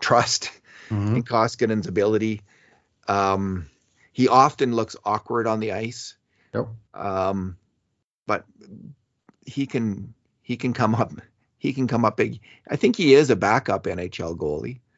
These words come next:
Speaker 2: Mm-hmm.
Speaker 1: I think that's fair to say. Like, he can, I don't know what his save percentage is now, but it's probably above nine hundred
Speaker 2: Over
Speaker 1: again.
Speaker 2: nine hundred after tonight, 'cause he, uh,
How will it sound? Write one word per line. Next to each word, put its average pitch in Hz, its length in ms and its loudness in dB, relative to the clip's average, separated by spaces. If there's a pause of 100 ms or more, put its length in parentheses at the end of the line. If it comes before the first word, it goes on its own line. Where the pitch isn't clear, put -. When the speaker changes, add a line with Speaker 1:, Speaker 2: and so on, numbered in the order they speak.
(340)
Speaker 2:
Mm-hmm. 92 60 -6
Speaker 1:
I 98 60 -4
think 127 160 -2
that's - 240 -6
fair 76 200 -6
to 82 80 -6
say. 113 180 -2
Like, 113 160 0
he - 120 -6
can, - 260 -4 (560)
I - 60 -4
don't 120 140 4
know 110 80 6
what 95 100 6
his 95 100 2
save 101 240 2
percentage 98 460 -2
is 95 140 -2
now, 95 240 0
but 117 100 -2
it's - 120 -6
probably 92 280 -2
above 85 240 -4
nine 87 240 -2
hundred 87 280 -2
Speaker 2:
Over 139 160 4
Speaker 1:
again. 139 100 2
Speaker 2:
nine 135 240 2
hundred 143 340 4
after 120 300 0
tonight, 123 400 0
'cause 101 240 -10
he, 104 280 -4
uh, 104 160 -2